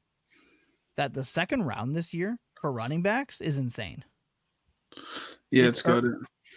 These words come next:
Speaker 1: It's, it's absolutely goated. Not what I wanna be doing, obvious reasons. I, I don't wanna draft running backs. If I can,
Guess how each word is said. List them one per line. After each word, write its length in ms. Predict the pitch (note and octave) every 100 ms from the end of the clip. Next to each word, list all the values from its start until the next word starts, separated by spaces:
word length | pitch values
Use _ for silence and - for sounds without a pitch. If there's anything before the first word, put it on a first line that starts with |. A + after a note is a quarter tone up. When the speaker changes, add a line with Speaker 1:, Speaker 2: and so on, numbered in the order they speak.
| - -
Speaker 1:
It's, 200 | F#3+ - -
it's 180 | F3+ G#3
absolutely 640 | G#3 F#3+ E3+ E3 F#3 E3+
goated. 440 | D3 C#3+ F#3+ A#3+ - - - - -
Not 480 | D#3 D3+ F3+ F#3+ - _ _ -
what 160 | F3+
I 140 | F3 F3+
wanna 280 | F3 E3+ D#3+
be 100 | D3
doing, 440 | D3 D3 F#3 F#3+ -
obvious 460 | C3 C3 D3 D3 -
reasons. 600 | C#3+ D3+ E3+ F3+ F#3 - _ _ _ -
I, 200 | C#3+ C#3+ B2+ -
I 140 | D3+ E3
don't 220 | D#3 D#3
wanna 220 | D3 C3+
draft 260 | C3 B2 A#2+
running 180 | G#2+
backs. 340 | E2 - - - _ _ _ _ _ -
If 120 | C#3+
I 140 | F3
can, 420 | F3+ G3+ F3+ E3